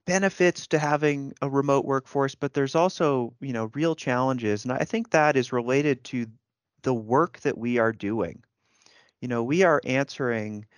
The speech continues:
a suicide prevention hotline. And that is hard work. It's emotionally exhausting, emotionally draining.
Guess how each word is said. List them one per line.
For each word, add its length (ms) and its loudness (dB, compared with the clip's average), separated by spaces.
a 160 2
suicide 960 2
prevention 800 -6
hotline. 640 -8
And 160 -2
that 200 2
is 160 -2
hard 520 0
work. 480 -4
It's 200 -10
emotionally 800 -4
exhausting, 800 -4
emotionally 720 -4
draining. 680 -6